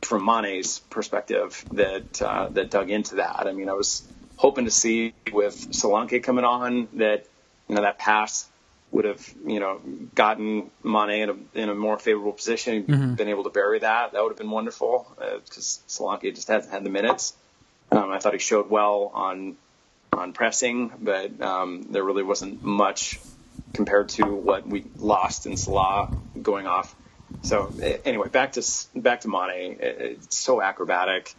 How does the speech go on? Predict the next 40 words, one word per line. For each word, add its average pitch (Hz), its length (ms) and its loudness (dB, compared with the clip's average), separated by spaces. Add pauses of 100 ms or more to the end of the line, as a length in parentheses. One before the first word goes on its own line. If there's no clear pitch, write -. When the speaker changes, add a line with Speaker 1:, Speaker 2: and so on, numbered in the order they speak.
(320)
Speaker 1:
such - 300 2
a 110 40 -2
talent, 92 480 -2 (140)
and 92 460 -2
he's 101 240 -2
in 101 100 -2
form, 95 480 4
and 95 540 0
that 104 160 4
projects 104 400 0
super 101 340 2
well 98 380 2
through 101 480 -2
the 92 100 0
rest - 200 2
of - 40 -4
the - 60 2
season. 92 420 0
And 90 160 0 (460)
God 110 200 6
forbid 101 280 0
anything 92 320 -8
happened 87 420 -6
to - 160 -6
Salah. 50 360 0 (960)
Speaker 2:
Yeah, 143 240 6
well, 127 380 2 (240)
un-, 120 220 2 (160)
we'll, 117 260 2
we'll 120 140 4
find 127 320 4
out 123 220 4
a - 20 2
little 117 140 0
bit 113 160 2
more 113 180 4
about 113 300 2
that 107 140 2
injury 113 400 0
to, 107 280 -4